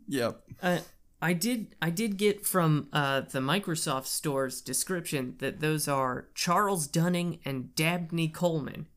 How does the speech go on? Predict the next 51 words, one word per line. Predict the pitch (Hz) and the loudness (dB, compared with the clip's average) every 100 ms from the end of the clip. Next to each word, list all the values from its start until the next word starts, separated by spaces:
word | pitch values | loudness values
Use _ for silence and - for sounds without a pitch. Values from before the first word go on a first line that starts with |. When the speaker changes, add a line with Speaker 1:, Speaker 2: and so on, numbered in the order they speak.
| - | -4
Speaker 2:
Could | 165 | 2
I | 156 - | 6 6
tell | 196 185 | 6 4
Speaker 1:
Hmm. | 180 | 2
Speaker 2:
you | 165 | 0
which | 170 170 | -2 -2
one | 170 165 | -2 0
was | 151 147 | 0 -2
which? | 160 170 - - | -4 -4 -8 -6
I | 143 | -6
could | 143 160 139 | -2 -2 -2
not. | 127 - - _ - - | -4 -6 -10 _ -12 2
Speaker 1:
I | 117 | 6
would, | 156 170 | 8 8
I | 143 | 8
would | 165 165 | 6 6
put | 196 | 4
a | 170 | 4
fiver | - 143 139 127 | 6 8 8 6
on | 113 | 4
the | 101 | 4
fact | 110 101 104 | 4 2 0
that | 95 | 0
Dabney | 104 101 101 | 4 4 2
Coleman | 92 104 101 98 | 2 2 4 2
is | 90 - | 0 -2
the | 92 | 0
guy | 92 92 | 2 2
who's | 90 92 85 | 2 0 0
on | 104 101 | 4 4
his | 104 90 | 4 4
way | 98 95 | 4 4
to | 95 | 4
go | 95 95 | 2 2
shoot | - 101 82 - | 2 0 0 0
Gator, | 92 92 85 85 - _ - | 0 2 0 -4 -8 _ -12
uh, | 92 87 82 82 | -4 0 0 0
but | 90 | -2
made | 90 90 | 0 0
a | 87 | 0
pit | - 107 | 0 -2
stop | - 98 85 - | 0 0 0 0
here | 92 82 80 - - | -2 -2 -6 -10 -10
to | |
play | 82 92 85 80 85 | -6 -4 -2 -2 -2
a | |
C | - 95 | -2 -2
I | 80 | -2
A | 80 80 69 | -4 -4 -6
agent. | - 76 71 - - - - - | -8 -10 -10 -16 -20 -20 -20 -8
Speaker 2:
Yeah, | 208 262 | 0 2